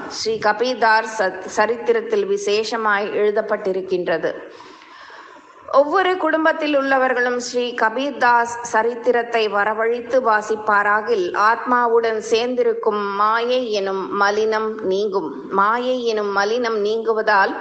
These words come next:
ஆத்மா பரிசுத்தமாய் விடுகின்றது. ஆத்மா பரிசுத்தமான பிறகு, அது தன் நிஜ சொரூபமாகிய பிரம்மத்தில் போய் சேரும்.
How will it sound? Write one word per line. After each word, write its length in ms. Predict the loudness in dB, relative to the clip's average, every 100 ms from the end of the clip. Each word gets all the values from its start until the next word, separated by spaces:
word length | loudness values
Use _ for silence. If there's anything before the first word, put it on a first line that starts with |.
| -12 -14 -16 -12 2 4
ஆத்மா 400 | 4 0 0 2 2 0
பரிசுத்தமாய் 880 | -2 -2 -4 -4 0 0 2 0 0
விடுகின்றது. 880 | -2 -2 -2 -4 -2 -2 -2 0 0 0 -6 -12 -16 -4
ஆத்மா 520 | 2 4 2 0 0 2 0
பரிசுத்தமான 840 | 0 0 -2 -4 0 2 2 0 0
பிறகு, 420 | 2 2 2 0 2
அது 220 | 0 0
தன் 240 | 0 0 0
நிஜ 400 | -4 -2 -2 -2 -2
சொரூபமாகிய 840 | 0 0 0 0 0 0 0 -2
பிரம்மத்தில் 680 | 0 0 0 -4 -2 -2 0
போய் 300 | 0 0 -2
சேரும். 360 | -2 0 -2